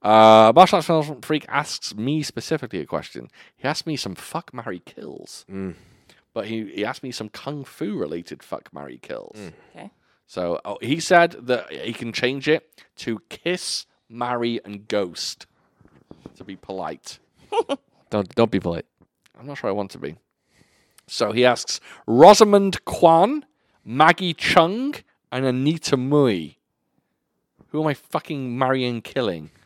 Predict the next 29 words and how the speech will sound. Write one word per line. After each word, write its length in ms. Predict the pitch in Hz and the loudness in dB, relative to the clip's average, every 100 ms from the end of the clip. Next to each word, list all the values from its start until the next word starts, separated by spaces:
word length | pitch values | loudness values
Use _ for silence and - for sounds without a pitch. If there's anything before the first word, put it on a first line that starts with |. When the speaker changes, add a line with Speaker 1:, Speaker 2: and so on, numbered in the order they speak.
| _ _ _ | _ _ _
Speaker 1:
Fucking 380 | 151 - 135 | -16 -12 -6
no 160 | 127 120 | 0 2
one, 140 | 95 | 0
'cause 120 | 92 98 | -4 -8
I'm 220 | 92 98 | -6 -4
married. 540 | 95 95 71 57 - _ _ _ _ _ _ _ _ - | -6 -6 -12 -16 -20 _ _ _ _ _ _ _ _ -20
But 80 | |
if 80 | - | -12
I 60 | 95 | -10
had 280 | - 135 - | -6 -8 -8
to, 120 | - 104 - _ _ - | -20 -20 -20 _ _ -14
<laughs> 80 | 285 - - - 415 _ 508 _ _ - - | -12 -12 -10 -8 -8 _ -20 _ _ -20 -2
I 140 | 113 | 2
would 240 | 113 110 - _ _ _ _ _ _ _ _ _ | 4 2 -2 _ _ _ _ _ _ _ _ _
make 200 | 135 175 | -6 -4
sweet 220 | - 208 | -2 2
love 380 | 127 139 180 - - - _ _ _ _ _ - | 8 8 6 -6 -20 -20 _ _ _ _ _ -4
to 360 | 131 123 117 107 | 2 4 4 4
Rosamund 500 | 120 120 117 107 - | 4 4 0 -6 -4
Kwan. 400 | 147 110 117 - _ _ _ _ | -2 0 -2 -8 _ _ _ _
I 80 | 107 | -2
would 160 | 113 110 | 0 0
marry 600 | 120 151 156 101 92 101 | 2 4 4 0 -4 -8
Maggie 360 | 104 104 - 107 | -4 -4 -4 -10
Chung. 520 | - 139 107 90 90 - _ _ _ _ _ _ - | -6 -4 -4 -6 -12 -16 _ _ _ _ _ _ -12
And 240 | 101 92 _ - | -12 -12 _ -14
I 100 | 98 - | -14 -8
feel 160 | 110 | -8
sorry 760 | - - - 131 120 107 98 | -6 -6 -2 4 4 4 0